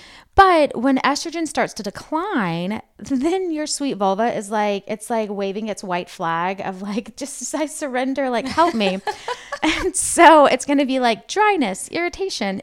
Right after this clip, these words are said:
Speaker 1: itching, chronic, or, like, more recurrent U T Is, discharge, burning, urgency, like, with urination. You're like,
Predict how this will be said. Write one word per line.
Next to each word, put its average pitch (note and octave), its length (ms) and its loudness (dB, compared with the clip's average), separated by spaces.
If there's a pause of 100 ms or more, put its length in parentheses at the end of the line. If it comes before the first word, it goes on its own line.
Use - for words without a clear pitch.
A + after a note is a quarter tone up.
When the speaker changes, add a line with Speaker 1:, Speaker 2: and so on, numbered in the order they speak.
Speaker 1:
itching, G3 500 -2
chronic, C#4 440 -2
or, A3+ 160 4
like, G#3+ 240 -6 (300)
more A3+ 180 0
recurrent C#4 420 0
U C#4 120 -2
T D4+ 200 -8
Is, C4+ 460 -2
discharge, G3+ 640 -2
burning, A#3+ 460 0
urgency, C4 560 -6
like, F#3+ 240 -4
with A#3 120 -6
urination. D#4 680 -4
You're A3 100 -4
like, A3+ 240 -4